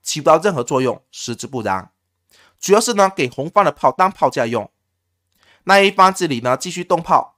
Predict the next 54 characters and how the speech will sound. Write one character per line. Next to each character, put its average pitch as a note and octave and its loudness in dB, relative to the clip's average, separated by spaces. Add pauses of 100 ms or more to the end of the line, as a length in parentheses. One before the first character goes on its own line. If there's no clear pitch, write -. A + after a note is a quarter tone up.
来 B2 -4
走 A#2 -4
闲 G#2+ -10
棋， G2+ -14 (280)
不 A3+ -2
肯 D#3 -2
平 A2+ -16
卒， G2+ -10 (140)
防 D#3 4
止 D#3+ -2
红 C3 -4
方 E3 2
上 D#3+ -2
老 - -4
帅。 - -2 (720)
那 D#3+ 4
红 C#3+ -4
方 D#3+ 4
呢 D#3 0
就 - -6
把 - 0
炮 C3 2
抬 G#2+ -2
上 A2 -4
来。 - -8 (840)
现 G3 0
在 F#3 4
黑 F3+ 4
方 E3+ 4
这 E3+ -6
手 A#2+ -2
呢， A#2 -6 (560)
尽 F3+ -8
管 F3 4
可 D#3+ -4
以 E3 -4
用 F3 0
炮 - 0 (180)
来 D#3+ 6
拦 F3 4
住 D#3+ -4
红 C3 -6
炮， - 0 (500)
但 G#3+ 4
红 F3 0
方 G#3 4
呢 G3+ 2 (160)
有 C3 -4
平 - -14
炮 E3 2
等 A#2+ -4
招 F#3+ 6
可 F#3+ -2
走。 - -4